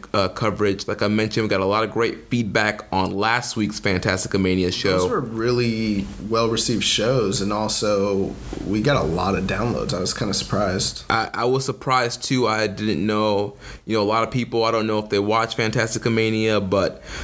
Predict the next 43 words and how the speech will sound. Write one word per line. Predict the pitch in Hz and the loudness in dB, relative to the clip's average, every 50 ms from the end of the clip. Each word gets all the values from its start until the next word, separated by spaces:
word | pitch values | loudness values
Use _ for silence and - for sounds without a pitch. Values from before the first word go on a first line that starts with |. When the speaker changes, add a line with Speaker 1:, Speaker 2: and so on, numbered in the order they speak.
| - - - - | -12 -12 -8 -4
Speaker 1:
um, | 82 92 87 80 76 76 78 85 - | 0 0 2 2 2 0 0 -2 -2
we | 107 | 0
got | 101 98 92 | 0 0 2
a | 92 | 2
lot | 98 104 107 107 | 2 2 0 0
of | 101 107 | 0 0
downloads, | 110 113 117 120 117 117 117 120 120 123 120 - | 0 0 0 2 2 2 2 2 0 0 -2 -2
and | - 90 95 95 95 | 0 0 2 2 2
I | 95 | 0
saw | 95 - 110 101 98 | 0 0 0 2 2
a | |
lot | 95 95 98 101 | 2 2 2 0
of | 101 - | -2 -4
people | - - 131 123 123 - 127 117 110 | -2 -2 -2 0 0 0 2 2 2
on | 101 107 101 95 95 95 | 2 2 2 2 2 2
the | 95 92 | 2 2
New | 95 95 101 104 | 4 4 2 2
Japan | 104 107 101 - - 113 101 101 98 | 0 0 -2 -2 0 0 2 2 2
Reddit | 95 95 101 110 123 127 113 98 92 - - - - 87 87 - - - - - | 2 0 2 0 2 2 2 2 0 -2 -4 -10 -10 -8 -8 -8 -8 -10 -10 -8
were, | 87 92 98 101 98 98 98 95 95 95 92 87 - - | -4 -2 0 2 2 2 2 2 2 2 0 0 -2 -2
um, | - 90 92 90 92 92 92 | 0 0 0 0 0 -2 0
they | 101 107 | 0 2
were | 107 104 101 | 2 2 0
excited | 98 - - - 123 135 143 143 135 | 0 -2 -2 0 0 0 0 0 0
about | 107 113 113 113 - | 0 0 -2 0 0
Fantasticamania | 117 101 101 120 110 101 101 - - - 107 101 98 95 95 98 98 92 82 - | -2 -2 0 0 0 0 0 -2 -2 -2 0 2 2 2 2 2 2 0 0 0
and | - 87 101 104 104 101 | 0 0 0 0 0 0
were | 101 101 101 | 0 2 2
looking | 98 101 107 110 107 113 107 104 98 | 2 2 0 -2 -2 0 -2 0 -2
for | 101 - - 113 101 101 98 95 | -2 -4 -2 0 2 2 2 2
more | 98 101 101 101 101 101 | 0 0 0 0 0 0
coverage | - - 127 127 107 92 85 - - - | 0 0 0 0 2 0 -2 -2 -2 -2
of | 67 85 71 | -2 0 0
it. | - - - - - - - - - - - - - - - - - - - | -2 -2 -4 -12 -12 -10 -10 -8 -8 -8 -10 -10 -10 -10 -8 -8 -8 -6 -2
Speaker 2:
Yeah, | 131 127 127 117 110 110 | 0 2 2 2 2 0
so, | 110 - 131 123 127 | 0 0 2 2 2
I | |
mean, | 123 127 127 131 | 2 2 2 0
it's | 127 131 - | 0 0 0
kinda | - 151 139 120 | 0 0 0 0
cool | 120 - - 120 113 110 110 | -2 0 0 0 0 0 0
to, | - - 113 107 107 107 107 104 104 | 0 0 0 2 0 0 0 0 0
uh, | 104 101 98 107 110 | 0 0 0 -2 -4